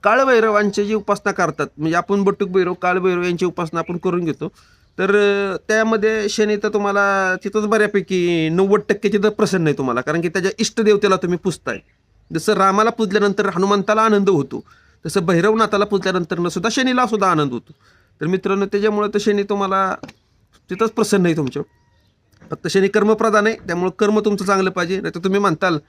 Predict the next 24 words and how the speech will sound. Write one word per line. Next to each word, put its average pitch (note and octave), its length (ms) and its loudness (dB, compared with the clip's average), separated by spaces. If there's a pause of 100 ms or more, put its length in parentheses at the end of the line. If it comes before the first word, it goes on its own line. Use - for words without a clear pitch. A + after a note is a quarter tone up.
(240)
की C#3+ 60 -8
आम्ही F3 500 0
हे F3 80 0
करतोय, E3+ 520 0 (440)
जे D#3 280 2
भैरवनाथाला E3 680 0
पुजतोय, E3+ 320 -4
मारुतीला D#3+ 380 -2
पुजतोय, D#3 300 -8
मग E3+ 60 0
आम्ही E3+ 180 0
कसं F#3+ 220 0
पण D#3 180 -6
वागू? C#3 260 -4
तर F3+ 160 -6
ते F#3+ 240 0
नाही E3 200 0
चालणार, C3 380 -4 (760)
त्याचा D3+ 160 -4
काय D3+ 140 -2
उपयोग C#3 300 -4
नाही. A2+ 160 -8 (1400)
आता E3 400 0
इ-, G3 100 -8